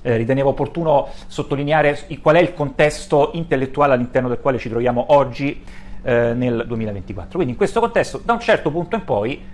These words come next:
soprattutto dai media americani, cominciamo a sentire che la Cina vuole soppiantare gli Stati Uniti come unico egemone mondiale. Che cosa c'è alla base di questa affermazione? Innanzitutto delle note che lo stesso Xi Jinping, il dittatore cinese,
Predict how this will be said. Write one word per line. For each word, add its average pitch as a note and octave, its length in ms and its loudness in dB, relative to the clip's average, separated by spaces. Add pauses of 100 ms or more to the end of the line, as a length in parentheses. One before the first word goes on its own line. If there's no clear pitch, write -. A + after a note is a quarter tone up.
(120)
soprattutto D3 520 -2
dai B2 140 0
media C3 220 -2
americani, B2 480 -4
cominciamo B2+ 320 -6
a - 20 -6
sentire B2+ 320 -4
che F3+ 120 2
la F3+ 120 6
Cina D#3+ 320 2
vuole C#3+ 420 8 (280)
soppiantare D3+ 600 2
gli B2+ 80 -2
Stati C#3 240 -2
Uniti B2 240 -4
come A2+ 220 -4
unico A2+ 240 -4
egemone G#2 320 -6
mondiale. G2 720 -10 (440)
Che G3 140 0
cosa B3+ 220 -4
c'è G#2 380 -4
alla A2 200 -4
base C3 600 2
di A#2+ 120 -6
questa A2 300 -6
affermazione? G#2+ 640 -10 (180)
Innanzitutto E3+ 540 -2
delle C#3 420 4 (200)
note F#3+ 460 4
che D#3 100 0
lo B2+ 100 2
stesso - 300 -4
Xi B2+ 160 -6
Jinping, C#3 460 -4
il A#2 100 -4
dittatore A#2+ 460 -2
cinese, C3 600 -2